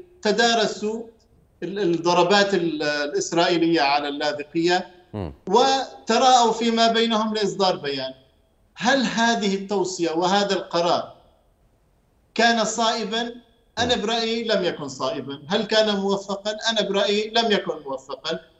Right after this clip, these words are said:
Speaker 1: لم يكن هناك داعي لإصدار هذا البيان لأن
Speaker 2: أخبرتهم برأيك؟ أخبرتهم برأيك
Speaker 1: أخبرتهم
Speaker 2: دكتور؟
Speaker 1: برأيي. طبعًا أخبرتهم برأيي.
Speaker 2: مم. ما، ما، شو كانت ردة الفعل؟
Speaker 1: آه، ردة الفعل، ما في ردة فعل. قالوا لي: "شكرًا".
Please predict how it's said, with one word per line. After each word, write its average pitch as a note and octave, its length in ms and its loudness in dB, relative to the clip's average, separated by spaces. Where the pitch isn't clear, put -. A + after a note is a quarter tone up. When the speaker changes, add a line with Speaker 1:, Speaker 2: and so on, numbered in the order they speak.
Speaker 1:
لم C4+ 240 2
يكن A#3 300 2
هناك F#3+ 480 0
داعي G3+ 600 2
لإصدار F3 520 -2
هذا E3 200 -2
البيان D3+ 400 -6
لأن - 220 -10
Speaker 2:
أخبرتهم G3 540 8
برأيك؟ E3+ 600 6
أخبرتهم C#3 360 2
برأيك B2+ 320 2
Speaker 1:
أخبرتهم E3 220 0
Speaker 2:
دكتور؟ - 200 -8
Speaker 1:
برأيي. A#2+ 120 -8
طبعًا A#2 420 -10
أخبرتهم - 500 -18
برأيي. - 160 -20
Speaker 2:
مم. G2+ 320 -6
ما، C#3 180 0
ما، D3+ 220 0
شو F#3+ 140 0
كانت D3+ 280 4
ردة A#2 220 0
الفعل؟ A2+ 360 -2
Speaker 1:
آه، A2 420 -10
ردة F3 340 2
الفعل، F#3 500 2
ما A#3 180 4
في G3 160 2
ردة E3+ 220 0
فعل. F3 320 -6
قالوا G3 240 2
لي: F3 100 6
"شكرًا". C#3+ 420 -6